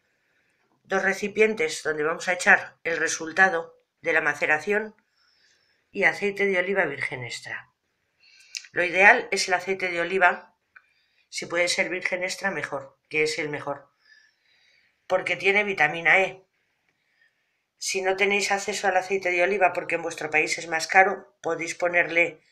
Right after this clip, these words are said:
aceite de girasol y podéis buscar también en la farmacia alguna, eh, cápsula que tenga vitamina E y le ponéis una para esta medida.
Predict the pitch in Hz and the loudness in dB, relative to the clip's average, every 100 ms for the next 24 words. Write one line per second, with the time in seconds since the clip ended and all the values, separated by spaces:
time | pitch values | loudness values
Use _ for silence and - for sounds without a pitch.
0 | _ - - - 170 165 151 - 160 151 | _ -4 -4 0 -2 0 0 0 2 2
1 | 175 190 196 - _ _ _ _ _ _ | 2 -2 -4 -12 _ _ _ _ _ _
2 | _ _ _ _ _ _ _ _ _ - | _ _ _ _ _ _ _ _ _ -4
3 | 190 185 180 175 175 175 190 - 190 190 | -2 -2 -4 -2 -2 -2 -4 0 0 2
4 | 185 190 190 190 170 160 139 160 175 190 | 2 2 0 0 -4 -4 0 0 2 0
5 | 190 175 180 - _ _ _ _ _ _ | 0 0 -2 -4 _ _ _ _ _ _
6 | - 170 160 180 185 175 175 170 170 165 | 0 0 2 0 4 6 6 4 2 -4
7 | - _ _ _ _ _ _ _ _ _ | -18 _ _ _ _ _ _ _ _ _
8 | _ _ _ _ _ _ - 175 175 175 | _ _ _ _ _ _ -6 0 0 4
9 | 208 - 190 196 202 180 180 180 175 165 | 4 4 2 4 4 2 0 2 2 2
10 | 165 175 170 180 196 - - 156 156 151 | 2 4 4 4 2 -4 -8 -6 -2 -2
11 | 175 180 - 185 202 208 165 147 151 - | -2 -4 -6 -2 2 4 4 2 0 -4
12 | 131 113 113 101 - | -6 -8 -16 -18 -20